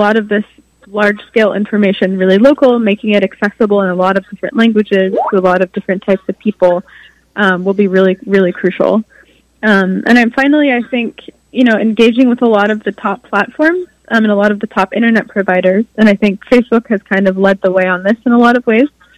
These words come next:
um, on making sure that their policy teams really take into perspective the needs of the societies in which they operate, making sure that they have, you know, Arabic-speaking people on their policy teams in the region when it comes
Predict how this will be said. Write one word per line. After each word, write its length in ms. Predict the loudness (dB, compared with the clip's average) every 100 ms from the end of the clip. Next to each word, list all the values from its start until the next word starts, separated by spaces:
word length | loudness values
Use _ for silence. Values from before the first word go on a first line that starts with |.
| _ -20 -16 -2
um, 380 | 0 0 -2
on 140 | 0 2
making 320 | 2 0 -2
sure 340 | 0 2 2 0
that 260 | -2 -2 -8 -6
their 120 | -6
policy 440 | -2 -2 -2 -4
teams 380 | -2 0 2 2
really 220 | 2 2
take 260 | 2 0 2
into 180 | 0 0
perspective 600 | -2 -2 -4 -2 -4 -4
the 80 |
needs 360 | -4 -2 -4 -2
of 140 | -2
the 100 | -2
societies 500 | -6 -4 -2 0 -2 -8
in 60 | -14
which 180 | -12 -4
they 100 | -2
operate, 480 | -2 -2 -2 -2 -4
making 260 | -8 -8 -8
sure 160 | -4 -2
that 140 | 0
they 100 | 0
have, 240 | 0 -2 -6 _ _ _ _ -4
you 80 | 0
know, 200 | 2 2
Arabic-speaking 1200 | 0 0 0 -4 -6 -14 -20 -18 -10 -6 -4 -2
people 320 | 0 2 2
on 160 | 2 0
their 140 | -2
policy 380 | -2 -2 -2 -4
teams 340 | -4 -4 -4 -4
in 160 | -6 0
the 80 |
region 360 | 2 4 4 2
when 120 | 0
it 100 | -4
comes 240 | -8 -10